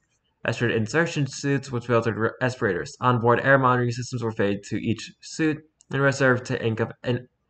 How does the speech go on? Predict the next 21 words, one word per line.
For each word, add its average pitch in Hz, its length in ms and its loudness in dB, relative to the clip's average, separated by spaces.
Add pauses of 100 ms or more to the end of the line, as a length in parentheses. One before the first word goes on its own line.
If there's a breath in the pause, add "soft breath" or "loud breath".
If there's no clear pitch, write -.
(180)
emergency 110 360 2
oxygen 120 400 2
was 107 200 0
available 101 380 0
in 104 160 -4
the 101 100 -2
event 92 260 -4
that 92 200 -4
the 104 60 -8
system 117 440 -4
reported 101 460 -2
a - 20 -16
dangerous 101 340 -6
level 98 380 0
of 98 320 -2 (720 loud breath)
the 120 240 0
S 117 180 -4
C 135 140 -4
P 117 240 0
sixty-six 107 560 -6
sixty-six - 640 -10